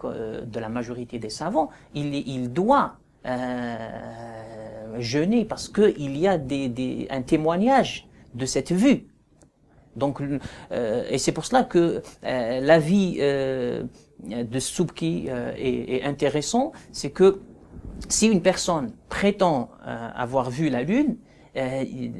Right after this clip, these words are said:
il, il faut que, euh, la science, hein, euh, lui, le, le permet cette vue. Si i-, il y a une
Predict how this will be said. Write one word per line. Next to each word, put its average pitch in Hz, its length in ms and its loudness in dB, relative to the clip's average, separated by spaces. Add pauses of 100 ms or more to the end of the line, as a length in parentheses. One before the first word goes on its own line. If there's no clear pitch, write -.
(140)
il, - 440 -10 (220)
il 156 140 4
faut 233 220 8
que, 208 360 6 (180)
euh, 131 160 -2
la 131 140 2
science, 196 640 0 (400)
hein, 180 220 2 (340)
euh, 131 120 0
lui, 143 180 -2
le, 143 320 -2
le 127 300 0
permet 233 480 8
cette - 260 2
vue. 143 300 2 (500)
Si 240 360 4
i-, 160 340 2
il 143 100 -4
y 156 60 2
a 143 200 2
une 127 280 0